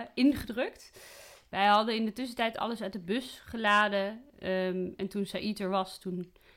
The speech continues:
konden we ook alles weer inladen in de bus. En opeens, oh shit, want opeens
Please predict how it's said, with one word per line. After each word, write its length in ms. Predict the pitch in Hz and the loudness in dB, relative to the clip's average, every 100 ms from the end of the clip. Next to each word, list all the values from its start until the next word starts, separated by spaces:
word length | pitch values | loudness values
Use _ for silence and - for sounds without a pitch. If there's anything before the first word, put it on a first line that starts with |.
| _ _ _ _ _ | _ _ _ _ _
konden 280 | - 190 175 | -6 -4 -2
we 60 | |
ook 140 | 156 - | -4 -4
alles 240 | 175 175 - | -4 -4 -6
weer 300 | 165 165 165 | -6 -6 -2
inladen 800 | 247 269 226 160 151 165 269 330 | 4 6 8 8 6 4 0 0
in 140 | 170 | 0
de 80 | 160 | -2
bus. 580 | 151 170 349 - - - - _ - - _ - _ _ _ _ - _ _ _ _ | -2 -2 0 -2 -10 -16 -20 _ -20 -20 _ -20 _ _ _ _ -20 _ _ _ _
En 160 | - 214 | -4 -2
opeens, 720 | 220 - 254 294 302 - - - _ _ _ _ | -2 0 2 2 0 -8 -14 -20 _ _ _ _
oh 240 | 247 247 247 | -4 -4 -4
shit, 560 | - 285 254 - - _ | -4 -6 -6 -10 -18 _
want 200 | 214 220 | -6 -4
opeens 680 | 254 254 247 285 285 - - | -4 -2 2 2 2 -2 -12